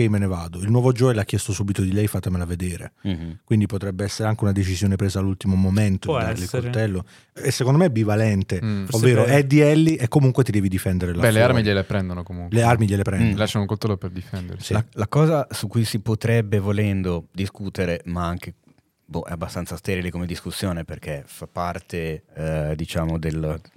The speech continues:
Speaker 2: delle regole dello storytelling, eh, è,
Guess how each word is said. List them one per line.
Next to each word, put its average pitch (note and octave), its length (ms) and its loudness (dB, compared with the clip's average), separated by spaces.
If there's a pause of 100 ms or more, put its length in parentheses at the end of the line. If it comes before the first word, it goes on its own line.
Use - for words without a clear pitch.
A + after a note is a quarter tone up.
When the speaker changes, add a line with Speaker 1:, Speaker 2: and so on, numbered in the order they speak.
(560)
Speaker 2:
delle G#2 220 0
regole A#2 300 6
dello G#2+ 160 6
storytelling, G2+ 1000 2 (680)
eh, F2 760 0
è, G#2+ 360 2